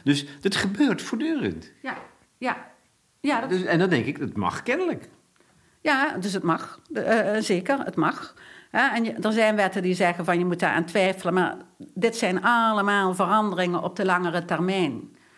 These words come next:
Speaker 2: waar we aan moeten gaan werken als we echt innovatie willen. Ja, dat is niet zo dat dit volgend jaar, eh, kan. En ik merk wel dat toen ik altijd las over liberalisering en,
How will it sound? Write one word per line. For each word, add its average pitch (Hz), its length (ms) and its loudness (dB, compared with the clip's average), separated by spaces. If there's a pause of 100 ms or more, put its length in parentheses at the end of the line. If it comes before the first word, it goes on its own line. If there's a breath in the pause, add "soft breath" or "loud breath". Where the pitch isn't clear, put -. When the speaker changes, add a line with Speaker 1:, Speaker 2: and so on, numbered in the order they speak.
(160 loud breath)
Speaker 2:
waar 185 240 2
we 170 60 0
aan 175 200 0
moeten 175 220 -2
gaan 165 180 0
werken 180 400 0
als - 160 -6
we 196 60 -2
echt 170 200 -4
innovatie 226 600 -2
willen. 208 280 -4 (460 soft breath)
Ja, 160 80 -6
dat 170 120 -4
is 185 180 -8
niet 277 160 0
zo 214 140 -2
dat 175 140 -2
dit 175 160 -6
volgend 160 340 -2
jaar, 143 340 -4
eh, - 260 -12 (120)
kan. - 340 -8 (460 loud breath)
En 196 160 -2
ik 170 80 -2
merk 180 260 0
wel 190 220 4
dat 160 140 -4
toen 190 140 -2
ik 160 140 0
altijd 156 340 -2
las - 460 -4
over 226 220 -2
liberalisering 220 1040 0
en, 214 260 0